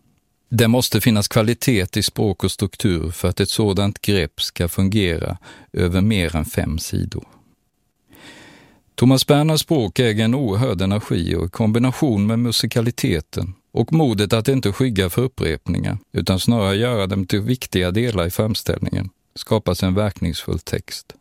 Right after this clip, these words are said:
Givetvis beror min uppskattning av honom också på hans kompromisslösa hållning mot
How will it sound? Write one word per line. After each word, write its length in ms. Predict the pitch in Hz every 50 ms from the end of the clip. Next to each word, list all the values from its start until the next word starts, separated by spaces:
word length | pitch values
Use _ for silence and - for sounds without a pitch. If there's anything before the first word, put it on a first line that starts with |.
| _ _ _ _ _ _ _ _ _ _ _ _
Givetvis 580 | 127 139 147 127 127 127 - 165 151 135 - -
beror 260 | 135 139 147 139 120
min 160 | 113 113 113
uppskattning 600 | 127 131 - - - - 98 87 - - 101 107
av 140 | 131 117 98
honom 260 | 90 98 98 107 113
också 300 | 110 95 - - - 98
på 100 | 87 -
hans 180 | 95 95 95 -
kompromisslösa 920 | - - 101 90 - 104 98 113 117 - - - - 87 80 - - 85
hållning 480 | 85 107 123 117 107 92 87 87 87 90
mot 200 | 95 92 92